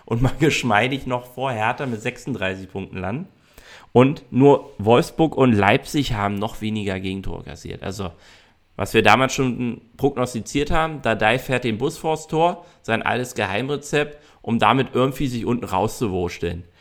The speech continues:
Sich jetzt nicht blenden zu lassen und zu hoffen, dass man daraus wirklich eine Mannschaft formt, ist sehr kühn. Es könnte gelingen, weil Dardai dieses Mal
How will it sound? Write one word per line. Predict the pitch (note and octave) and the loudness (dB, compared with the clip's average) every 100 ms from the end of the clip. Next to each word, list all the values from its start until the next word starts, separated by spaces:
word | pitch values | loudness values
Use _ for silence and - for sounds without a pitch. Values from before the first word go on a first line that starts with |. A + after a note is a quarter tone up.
| - - - _ _ _ _ _ | -20 -20 -20 _ _ _ _ _
Sich | - B2 B2 | -6 -6 2
jetzt | C#3+ D3+ - | 2 2 -4
nicht | D3 E3 - | 2 2 4
blenden | C#3+ D3+ G3 | 4 4 4
zu | - | -4
lassen | C3+ A#2+ - A#2 | 0 0 -2 -4
und | A2+ | -4
zu | B2+ A#2 | -2 2
hoffen, | D#3 F3+ C3 | 2 0 -4
dass | A2 - | -4 -4
man | - G#2+ G#2 | -6 -4 0
daraus | G#2+ A#2 F3+ D3 B2+ - | 0 2 0 -2 -6 -6
wirklich | - C#3 C3 | -6 -2 -2
eine | A#2 | 0
Mannschaft | A2 A#2 - G2 - | -2 -6 -6 -8 -4
formt, | C3 C#3 A2+ - - _ - - _ _ _ _ | 0 2 0 -4 -16 _ -20 -20 _ _ _ _
ist | D3+ D3+ - | -4 -4 2
sehr | D3+ D3+ | 4 4
kühn. | - F3 C#3+ F#2+ - _ | 2 0 0 -2 -10 _
Es | A#2 - | -4 0
könnte | C#3+ D3+ G3 G3+ | 4 4 4 2
gelingen, | F#3+ G3+ A3+ A#3+ - _ - | 4 2 2 -4 -12 _ 0
weil | A#2+ | 2
Dardai | B2 A#2 A#2 C#3 | 2 2 2 0
dieses | D3+ C#3 C#3+ C#3+ | -2 -2 -2 -4
Mal | B2 B2+ - | -2 -2 -4